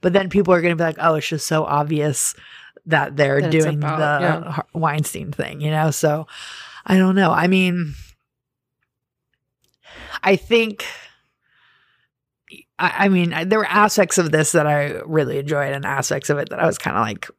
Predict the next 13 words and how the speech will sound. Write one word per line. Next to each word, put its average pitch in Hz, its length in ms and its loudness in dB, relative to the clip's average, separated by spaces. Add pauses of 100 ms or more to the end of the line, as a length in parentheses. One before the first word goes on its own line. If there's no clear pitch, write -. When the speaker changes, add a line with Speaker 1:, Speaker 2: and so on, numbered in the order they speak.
Speaker 1:
rolling - 340 -4
my - 180 -2
eyes - 200 -4
at - 140 -6
a - 80 -8
little - 200 -6 (460)
<laughs> - 160 4
bit. 277 120 2 (720)
Speaker 2:
Yeah, 202 260 -2 (420)
totally. 220 520 -2 (180)
Um, 196 400 2 (840)
and 196 340 2 (1400)
it 208 240 0